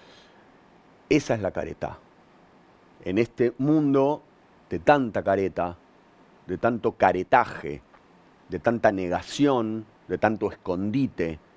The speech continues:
empezar a hablar, como lo está haciendo Franco Tirri, hablar en cámara y por ende exponerse ante un montón de personas que muchos de ustedes seguramente lo van a juzgar,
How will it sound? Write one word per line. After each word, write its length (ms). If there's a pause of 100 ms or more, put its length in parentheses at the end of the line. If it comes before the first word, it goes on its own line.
(480)
empezar 480
a 60
hablar, 520 (200)
como 240
lo 60
está 160
haciendo 380
Franco 420
Tirri, 420 (720)
hablar 540 (100)
en 180
cámara 680 (340)
y 180 (300)
por 180
ende 260
exponerse 1120
ante 460
un 160
montón 520
de 100
personas 840 (220)
que 140
muchos 360
de 60
ustedes 320
seguramente 680
lo 100
van 140
a 60
juzgar, 540